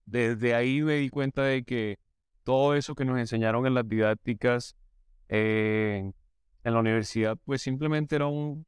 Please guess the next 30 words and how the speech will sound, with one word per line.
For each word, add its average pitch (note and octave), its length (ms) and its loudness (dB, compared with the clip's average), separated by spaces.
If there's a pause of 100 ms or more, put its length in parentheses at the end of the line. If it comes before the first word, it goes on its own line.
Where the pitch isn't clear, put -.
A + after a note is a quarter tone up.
a C#3 80 -6
mí C#3+ 100 0
me E3+ 80 2
gusta E3 220 0
mucho D#3 200 -2
decirle C3 520 0
a, B2 100 0
a A2 140 -2
los A#2 120 -2
estudiantes A2+ 440 -6
que B2+ 100 -6
eso C3 140 -8
es B2+ 100 -8
un B2+ 160 -4
Disney B2 400 0
World. A#2+ 380 0 (720)
Eh, A2 340 2
todo A#2 180 0
es A#2 80 -4
bello, C3+ 280 0
todo A#2 180 -2
es A2 60 -4
hermoso, C3+ 480 -2
las B2 140 0
teorías A2 260 -2
funcionan, C3+ 720 -2
todo A2+ 200 0
es B2+ 60 -4
maravilloso. B2 800 0 (420)
Eh, A2+ 920 -4